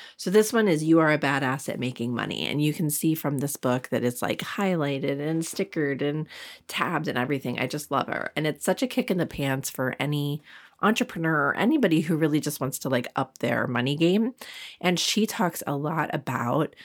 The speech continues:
manifesting and being super specific with the universe about exactly what you want. And so it's not just like, "Oh, I wanna make more money." It's like, "Well, why?"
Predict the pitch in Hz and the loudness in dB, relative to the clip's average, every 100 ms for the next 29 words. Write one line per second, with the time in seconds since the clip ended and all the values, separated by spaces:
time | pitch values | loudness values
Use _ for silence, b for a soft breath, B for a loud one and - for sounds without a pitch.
0 | B B B B - 214 339 190 - - | B B B B 2 4 6 2 -2 -6
1 | - - - - - 175 170 156 160 160 | -8 -10 -10 -14 -4 2 4 4 2 2
2 | 165 170 - - 185 170 196 190 - 160 | 2 2 -2 0 0 2 2 0 -4 -2
3 | - - 185 - 131 127 - 160 160 - | 0 2 0 0 -2 -2 -4 -2 0 0
4 | 143 151 165 170 110 - - - 143 156 | 0 2 2 2 0 0 -4 -6 -4 0
5 | 139 143 139 - B B - 165 147 147 | 0 2 -2 -4 B B -2 -2 0 0
6 | 139 131 - 139 127 143 156 135 - - | -2 -4 -4 -4 -4 -6 -4 -2 -2 -6
7 | - - 127 117 95 - - - - _ | -14 -6 -4 -4 -4 -6 -8 -14 -14 _
8 | B B B B - 175 170 165 160 147 | B B B B -2 2 4 4 2 0
9 | 165 - 196 170 185 185 180 170 151 - | -2 2 4 4 4 2 2 -2 -2 2
10 | 202 185 160 151 151 147 175 151 139 139 | 4 6 4 2 2 0 0 -2 0 0
11 | 151 113 - - 135 156 156 139 147 156 | 0 -2 -6 -6 -6 -4 -2 -2 -4 -4
12 | 139 - - | 0 0 -2